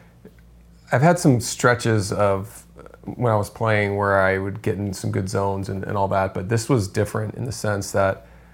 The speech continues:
I really felt like I was a passenger, like I was almost observing from the outside what was happening. And what was different, I think,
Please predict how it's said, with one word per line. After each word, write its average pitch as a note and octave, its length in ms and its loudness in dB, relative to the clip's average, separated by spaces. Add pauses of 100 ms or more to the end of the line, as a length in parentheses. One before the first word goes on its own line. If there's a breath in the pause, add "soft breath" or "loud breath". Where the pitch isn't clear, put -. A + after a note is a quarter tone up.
(120 soft breath)
I A2 80 4
really D#3 280 6
felt G#2+ 520 2
like G2+ 140 -2
I G2 80 2
was G2 120 -2
a G2+ 60 -12
passenger, - 480 -4
like F#2 200 -6
I F2+ 100 4
was F#2+ 180 -2
almost G#2 560 -2 (360 soft breath)
observing G2+ 1040 0 (200)
from G2+ 480 -2 (400)
the G2 80 -2
outside F#2+ 480 2
what G2+ 120 -4
was F#2 100 -8
happening. G#2 500 -2 (480 soft breath)
And A2 600 2
what C#3 80 6
was A#2+ 120 4
different, E3+ 300 4
I A#2 100 4
think, A#2 300 2